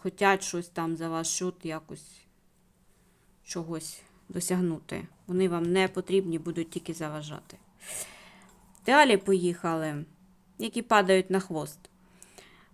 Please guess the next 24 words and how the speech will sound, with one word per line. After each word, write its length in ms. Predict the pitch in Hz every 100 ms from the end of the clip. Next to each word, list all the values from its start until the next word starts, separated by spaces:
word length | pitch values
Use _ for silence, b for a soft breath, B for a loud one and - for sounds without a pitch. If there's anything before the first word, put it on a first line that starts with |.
| -
Е, 420 | 196 190 196 190 190 185 - _ _ _ _ _ _ _ _ _ _ _ _ _ _ _ _ _ _ _ -
ну, 60 | 320
або 220 | 214 180
щось, 180 | 185 180
знаєте, 280 | 185 170 180
обіцяють 480 | 165 185 185 170 175
золоті 300 | 175 175 175
гори. 340 | 185 190 170 - - - - _ _ _ b b b b
А 100 | 190
с-, 200 | - -
а 140 | 208
с-, 140 | 202 196
а 140 | 202
самі 300 | 202 208 214
хотять, 320 | 220 196 202
щоб 160 | 202 180
ви 120 | 185
вклалися 500 | 190 190 180 175 175
в 100 | 170
їх 80 | 170
бізнес. 500 | 156 156 175 - - _ _ _ B B B B B B B B B _ -
Е, 260 | 185 180
так, 380 | 175 220 208 165
далі. 580 | 180 233 240 185 156 147